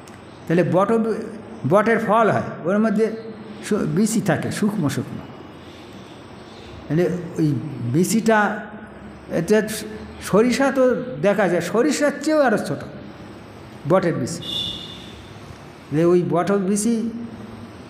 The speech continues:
ওর থেকে আর এত বড় গাছটা হয়েছে, যদি বীজ না থাকতো গাছটা আসলো কোথা থেকে? বীজ, বীজের থেকে যখন গাছ হয়েছে প্রত্যেকে, যেমন সরিষা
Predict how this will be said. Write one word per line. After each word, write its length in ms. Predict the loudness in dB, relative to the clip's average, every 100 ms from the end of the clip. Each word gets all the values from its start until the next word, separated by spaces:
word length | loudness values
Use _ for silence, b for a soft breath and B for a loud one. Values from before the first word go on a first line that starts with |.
| 2
ওর 220 | 4 6
থেকে 300 | 4 6 6
আর 140 | 6 6
এত 220 | 2 2
বড় 260 | 4 4
গাছটা 380 | 4 2 2 4
হয়েছে, 340 | 6 6 2 0 -2 -8 -14 -16 -16 -6 2
যদি 180 | 4 4
বীজ 360 | 4 4 4 6
না 160 | 4
থাকতো 320 | 4 2 2
গাছটা 420 | 4 4 4 2 2
আসলো 280 | 2 2
কোথা 180 | 2 2
থেকে? 260 | 0 -4 -10 -12 -12 -14 -16 -16 -16 -18 -18 -18 -18 -18 -18 -18 -18 -18 -18 -18 -16 -18 -18 -18 -16 -16 -8 -4 2
বীজ, 320 | 4 4 2 2
বীজের 320 | 4 4 4
থেকে 220 | 2 2
যখন 540 | 4 4 4 4 2 0
গাছ 300 | 4 4 4
হয়েছে 420 | 4 4 2 -4 -6 -12 -4
প্রত্যেকে, 460 | -2 0 2 2 2
যেমন 220 | 2 2
সরিষা 440 | 2 2 4 2